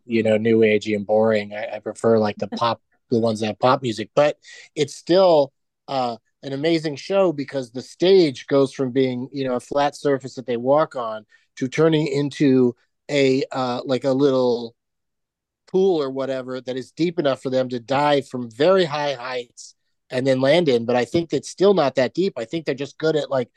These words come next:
Speaker 1: hitting the water and doing, like, an immediate U-turn instead of hitting the
Speaker 2: Yeah.
Speaker 1: bottom. And, uh, they even show at
Speaker 2: That's
Speaker 1: one
Speaker 2: just
Speaker 1: point the water goes
Speaker 2: incredible.
Speaker 1: down,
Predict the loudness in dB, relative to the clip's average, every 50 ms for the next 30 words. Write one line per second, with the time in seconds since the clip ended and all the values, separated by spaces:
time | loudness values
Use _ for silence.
0 | _ _ _ _ _ 0 2 2 2 2 2 4 4 4 4 4 2 2 0 -2
1 | -2 -2 -2 -2 -2 -4 -8 -6 -6 -8 -8 -6 -6 -4 -4 -4 -6 -6 -6 -6
2 | -6 -4 -4 -4 -2 -2 -2 -4 -6 -8 -6 -6 -6 -4 -4 -4 -4 -6 -6 -6
3 | -8 -2 0 0 0 0 -2 -4 -4 -6 -10 -20 _ _ _ _ _ _ _ _
4 | _ _ _ _ _ 0 0 2 2 0 -2 -4 -6 -8 -12 -16 _ -6 -4 -2
5 | -2 -2 -2 -4 -8 -10 _ _ _ _ -6 -6 -6 -6 -4 -6 -2 -2 -2 -4
6 | -4 -2 2 4 4 4 4 4 2 0 0 0 2 0 0 2 0 -2 -2 -2
7 | -2 0 0 0 0 -2 -2 -2 -4 -4 -4 -4 -2 -2 -2 -2 -4 -8